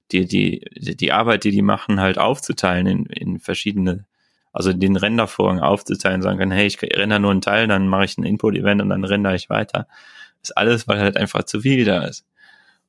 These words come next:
Und, ähm, bei Preact ist es so, ähm, wir entwickeln nicht für Facebook Punkt com, logischerweise, sondern wir haben halt mehr so, ähm, also wir, unser Hauptkunde ist halt Google A M P. Das heißt,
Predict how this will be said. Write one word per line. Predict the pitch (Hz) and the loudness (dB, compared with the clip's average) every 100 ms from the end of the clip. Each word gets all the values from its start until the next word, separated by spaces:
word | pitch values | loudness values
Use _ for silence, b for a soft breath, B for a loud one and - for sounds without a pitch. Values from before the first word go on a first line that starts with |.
| _ | _
Und, | - 92 92 90 - - | -4 0 0 0 -4 -4
ähm, | 87 95 92 101 98 - | 0 2 0 -4 -8 -8
bei | - 101 | -2 0
Preact | 101 - 120 147 - | 0 0 0 2 2
ist | 135 | 2
es | 127 120 | 2 2
so, | 123 120 120 - | 2 4 4 2
ähm, | 107 104 101 104 - _ _ _ _ _ - - | 2 2 0 -4 -10 _ _ _ _ _ -20 -2
wir | 101 110 | 0 2
entwickeln | - 104 104 104 | 2 2 2 2
nicht | 107 - | 2 0
für | 156 | -2
Facebook | - 151 - 156 | 2 0 0 -10
Punkt | 170 151 | -10 -6
com, | 165 147 | -4 -4
logischerweise, | 101 - - 95 101 123 135 B B B B B B | -4 -8 -6 -2 0 0 -2 B B B B B B
sondern | - 113 113 107 101 | -4 0 2 4 4
wir | 101 | 2
haben | 110 | 2
halt | 107 104 | 2 2
mehr | 101 104 101 | 2 2 2
so, | 101 98 95 95 | 0 2 2 0
ähm, | - - 95 92 92 101 _ - | -2 -2 -2 -2 -6 -12 _ -2
also | 101 95 | 0 2
wir, | 104 | 2
unser | 95 101 98 | 2 2 2
Hauptkunde | 107 - 113 | 0 0 2
ist | 104 107 | 2 0
halt | 101 | 0
Google | 110 107 | 2 2
A | 92 | 2
M | 98 | 0
P. | 98 156 185 - B B B B | 0 2 2 -2 B B B B
Das | - | -4
heißt, | 190 - - | -2 -4 -12